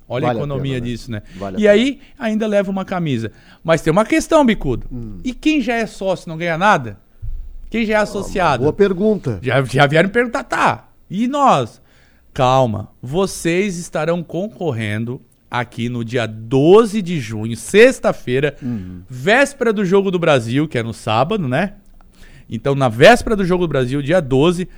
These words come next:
Speaker 1: no programa Ponto de Encontro, uma camisa oficial da seleção brasileira, aquela camisa que todo mundo fala que é cara,
Speaker 2: Uhum.
Speaker 1: nós vamos estar aqui sorteando pra todos os associados da Ciclos Vitaly. Quem entrou,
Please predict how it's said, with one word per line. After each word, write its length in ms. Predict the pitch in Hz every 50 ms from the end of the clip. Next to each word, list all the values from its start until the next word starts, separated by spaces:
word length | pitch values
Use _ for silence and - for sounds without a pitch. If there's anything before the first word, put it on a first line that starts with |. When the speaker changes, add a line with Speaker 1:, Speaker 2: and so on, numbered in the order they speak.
| - - -
Speaker 1:
no 80 | 127
programa 380 | 123 143 139 135 139 147 151 139
Ponto 460 | 131 - - 170 190 226 247 226 233
de 100 | 180 175
Encontro, 600 | 180 165 139 - 143 147 170 196 196 - 226 214 - _ _ _ _ - -
uma 180 | - 143 156 160
camisa 640 | - - 175 160 151 151 165 190 202 160 185 - - - - - - 190 214 247 262 285 285 -
oficial 920 | - - 233 233 220 - - - 202 180 151 139 143 151 175 190 175 _ _ _ _ -
da 120 | 135 135
seleção 500 | 135 - - 147 143 135 135 - 151 151
brasileira, 500 | 143 139 139 135 120 117 120 120 139 151
aquela 180 | 143 143 147 139
camisa 340 | 135 - 131 127 143 156 151
que 60 | -
todo 100 | - 147 143
mundo 100 | 151 131
fala 140 | - 139 135
que 100 | - 143
é 40 |
cara, 500 | - - - 156 175 202 202 147 110 - -
Speaker 2:
Uhum. 360 | 147 147 147 131 113 104 90 82
Speaker 1:
nós 160 | 101 113 104
vamos 260 | 120 127 123 120 113
estar 380 | 120 - - - 165 180 196 196
aqui 260 | 185 170 - 190 180
sorteando 560 | - - 175 165 160 - - 165 160 175 180
pra 200 | - - 175 160
todos 680 | 160 - - - - 214 233 247 240 196 208 - - - - - - - - -
os 180 | 160 160 156 147
associados 800 | 156 143 - - 156 143 - - 139 139 143 139 143 139 - - _ _ _
da 180 | - 127 127 123
Ciclos 420 | 123 - - 127 113 - 123 117 101
Vitaly. 280 | 113 - - 104 104
Quem 240 | - - 226 226 214
entrou, 600 | 190 151 127 - - 160 180 196 202 196 180 -